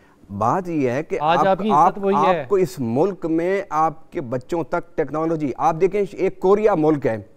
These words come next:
Speaker 1: एक सैमसंग उसने बनाया है
Speaker 2: हाँ।
Speaker 1: और आपके पूरे मुल्क के जो कर्जे हैं उसके बराबर वो एक साल में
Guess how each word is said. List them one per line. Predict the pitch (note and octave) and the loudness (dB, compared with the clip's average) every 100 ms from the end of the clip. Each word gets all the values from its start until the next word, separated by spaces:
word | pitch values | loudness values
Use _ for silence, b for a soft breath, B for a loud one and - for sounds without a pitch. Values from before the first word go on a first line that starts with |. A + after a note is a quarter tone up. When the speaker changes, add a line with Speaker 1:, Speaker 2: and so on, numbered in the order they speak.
| _ b b b | _ b b b
Speaker 1:
एक | F#3 A3 | 4 4
सैमसंग | - F3+ F3+ F#3 G3 F#3+ | 2 0 0 0 0 0
उसने | F3 F#3 | 2 2
बनाया | D#3 B2 A#2 | 4 4 2
है | A#2 G#2 - - | 0 -4 -18 -14
Speaker 2:
हाँ। | C#3 B2+ - b | -12 -12 -16 b
Speaker 1:
और | F3 F#3 | 0 2
आपके | D#3 F3+ G3+ - G3 | 2 2 0 -2 -4
पूरे | F#3 F#3 A3+ A#3+ | -2 -2 0 2
मुल्क | F#3 A#2 A2+ D3+ G#3 F#3+ | 2 0 0 0 0 -2
के | G3 | -2
जो | E3 E3+ | 0 -2
कर्जे | - F#3 F#3 G#3+ | 2 2 4 2
हैं | |
उसके | G3 G3 - G#3 | 2 -2 -2 -2
बराबर | D#3+ D#3 E3 F3+ F3+ | 2 4 4 2 0
वो | F3 G3 E3+ | 0 -2 0
एक | F3+ A3+ A#3 | 2 4 2
साल | - F#3 E3+ | 0 0 2
में | D3+ A2+ | 0 -2